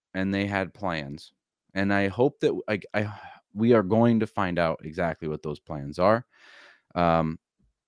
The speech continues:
the reason we saw this PowerPoint is 'cause Mark Meadows turned over all of his documents and then went, "Ah, fuck, I didn't mean all the documents. God damn it." And then un-, turn, like, so he did the dumb, dumb, the dumbest thing possible,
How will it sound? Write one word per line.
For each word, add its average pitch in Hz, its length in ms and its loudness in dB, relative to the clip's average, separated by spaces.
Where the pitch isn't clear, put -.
the 98 120 0
reason 107 300 4
we 101 80 4
saw 98 240 4
this 87 140 2
PowerPoint 101 680 0
is 87 180 -8
'cause 85 420 -2
Mark 90 300 0
Meadows 90 440 2
turned 87 320 -4
over 85 300 2
all 80 140 2
of 78 60 0
his 78 120 -4
documents 95 640 -2
and 82 120 -8
then 85 160 -2
went, 82 180 -2
"Ah, 123 260 8
fuck, - 380 6
I 143 60 4
didn't 147 160 6
mean 131 160 2
all 131 320 10
the 117 60 8
documents. 92 540 2
God 113 340 -4
damn 117 240 0
it." - 160 -12
And 101 140 -2
then 98 240 0
un-, 117 400 4
turn, 104 200 -6
like, 92 200 -2
so 110 160 2
he 117 100 2
did 135 260 2
the 127 240 4
dumb, 113 360 6
dumb, 90 380 0
the 95 100 -6
dumbest 117 440 2
thing 87 200 -2
possible, 78 580 -6